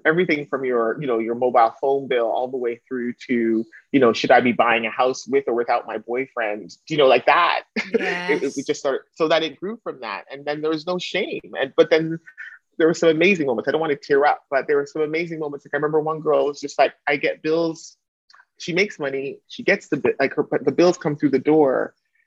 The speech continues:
Speaker 1: and she ignores them to the point where they get red notice and she just
Speaker 2: Oh,
Speaker 1: doesn't know
Speaker 2: no.
Speaker 1: why. Like, there was such a block. So then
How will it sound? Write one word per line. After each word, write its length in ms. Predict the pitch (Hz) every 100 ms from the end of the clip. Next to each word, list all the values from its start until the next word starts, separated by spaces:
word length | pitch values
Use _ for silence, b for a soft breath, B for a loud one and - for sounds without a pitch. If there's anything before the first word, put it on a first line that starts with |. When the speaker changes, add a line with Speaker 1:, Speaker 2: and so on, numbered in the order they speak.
| -
Speaker 1:
and 80 | 135
she 140 | 170
ignores 400 | 143 143 175 190
them 140 | 117 107
to 80 |
the 80 | 139
point 160 | - 214
where 100 | 202
they 80 | 147
get 160 | 135
red 180 | 143 160
notice 380 | 151 123 101 -
and 100 | 127
she 80 | 127
just 200 | 147 170
Speaker 2:
Oh, 20 |
Speaker 1:
doesn't 240 | 170 151 135
know 140 | 131
Speaker 2:
no. 60 | 131
Speaker 1:
why. 240 | 135 180 165
Like, 160 | 127
there 100 | 135
was 180 | 123 127
such 160 | 156 143
a 40 |
block. 400 | 143 151 - -
So 100 | 143
then 180 | 139